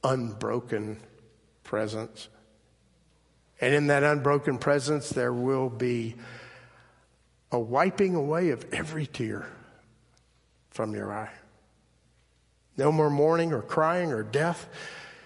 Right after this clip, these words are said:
None of it. Because death will be no more.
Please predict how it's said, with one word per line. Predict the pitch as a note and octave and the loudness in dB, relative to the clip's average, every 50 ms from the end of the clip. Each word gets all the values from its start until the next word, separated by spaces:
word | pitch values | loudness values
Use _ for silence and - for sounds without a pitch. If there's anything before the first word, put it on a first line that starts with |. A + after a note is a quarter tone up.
| - - _ _ _ _ _ _ _ _ _ _ _ _ _ _ _ - | -20 -20 _ _ _ _ _ _ _ _ _ _ _ _ _ _ _ -4
None | - D3 F3+ A3 G#3 E3 | 2 4 4 4 4 2
of | G#2 A2 A2 | -2 -4 -6
it. | G#2+ - - - - - - - - - - - - - - - - - - - _ _ _ _ _ _ _ _ _ _ _ _ _ _ _ _ _ _ _ _ _ _ _ _ - | -6 -8 -8 -12 -12 -12 -12 -12 -14 -14 -16 -18 -20 -20 -20 -20 -20 -20 -20 -20 _ _ _ _ _ _ _ _ _ _ _ _ _ _ _ _ _ _ _ _ _ _ _ _ -8
Because | C3 A#2 - C#3+ B2+ G#2+ A#2 | -8 -2 -2 -2 -2 -2 0
death | C3 C3 D#3 D#3 - - | 0 0 0 0 0 -2
will | C#3 B2+ | -2 -2
be | A#2+ C3+ C#3 | 0 -2 -2
no | C#3 C#3+ C#3+ | -2 -2 -4
more. | C#3 C3+ C3 D3 D3+ - - | -4 -4 -6 -6 -6 -8 -10